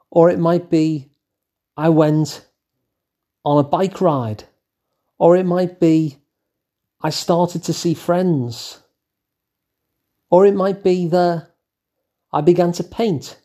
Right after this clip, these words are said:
or that I remembered how therapeutic my guitar is. It'll be all sorts of things to all sorts of people, but there'll be something there that you did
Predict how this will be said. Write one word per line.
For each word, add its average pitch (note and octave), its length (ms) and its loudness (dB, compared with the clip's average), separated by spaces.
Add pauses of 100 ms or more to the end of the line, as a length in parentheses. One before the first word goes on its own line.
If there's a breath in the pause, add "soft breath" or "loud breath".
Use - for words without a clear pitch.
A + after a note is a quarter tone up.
(600)
or F#3+ 200 6
that F3 140 2
I E3 100 2
remembered F3+ 480 0
how E3 140 -4
therapeutic E3+ 680 -4
my E3+ 140 -4
guitar F#3+ 600 -2
is. C3 400 -6 (1700 loud breath)
It'll C#4 180 2
be A3+ 160 2
all E4 160 2
sorts - 320 -2
of F3 80 -6
things G3+ 340 -2
to E3+ 100 -2
all D#3 220 2
sorts D#3 360 -4
of C#3 120 -12
people, F#3 500 -8 (1400)
but F3+ 140 2
there'll F3+ 120 2
be G#3+ 100 -4
something C4 500 -2
there E3+ 280 0
that D#3 200 -6
you G3 200 -4
did B2+ 360 -6